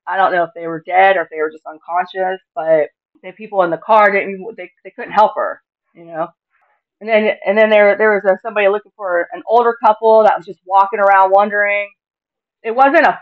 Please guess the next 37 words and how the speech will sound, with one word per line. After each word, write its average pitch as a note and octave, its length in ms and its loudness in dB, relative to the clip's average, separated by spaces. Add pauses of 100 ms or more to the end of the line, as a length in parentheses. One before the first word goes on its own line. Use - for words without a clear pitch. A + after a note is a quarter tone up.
fire. G3 560 0 (640)
I E3+ 100 -6
didn't B3 180 -4
see G#3+ 140 -4
any F3 200 -4
fires. F3 380 2
I G3 80 0
just G#3 160 -2
saw F3+ 160 0 (100)
panic. G3+ 400 0 (1040)
And F#3 140 -10
then F#3+ 260 2
you F#3+ 100 0
also F#3+ 300 2
hear G#3 240 -2
with F3+ 80 -4
the F3+ 100 -4
witnesses. D#3 640 -6 (1200)
Things A3 220 0
were G3+ 100 -2
just F#3+ 220 -4
bursting G#3+ 360 -2
into F3+ 300 -8
flames G3+ 320 -6
all F3 180 4
around E3+ 260 2
them E3 100 -4
out D3+ 120 2
of C#3+ 80 -6
nowhere. C3 500 -4 (1080)
That's G3+ 220 -4
what A3+ 140 2
people G#3+ 200 -2
are F3+ 160 2
saying, A#2 400 -6 (200)
the E3 60 -20
witnesses. - 520 -16